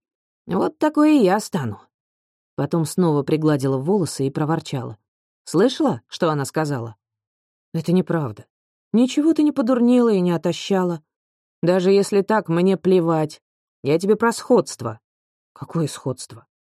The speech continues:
«Про детей. Мелина права. Оба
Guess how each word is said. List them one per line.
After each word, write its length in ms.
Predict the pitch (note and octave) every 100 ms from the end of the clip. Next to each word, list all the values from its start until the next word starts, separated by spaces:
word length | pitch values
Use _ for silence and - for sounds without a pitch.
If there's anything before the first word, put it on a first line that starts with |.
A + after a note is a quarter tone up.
| _ _ _ _ _
«Про 160 | - D#3
детей. 640 | C#3 D#3 - D#3+ B2 A2+ _ _ _ _ _ _ _
Мелина 400 | F#3 A#3+ B3 G#3+
права. 540 | G#3 G#3 F#3+ E3 A#2 - _ _ _ _ -
Оба 500 | E3+ F3 D#3+ C#3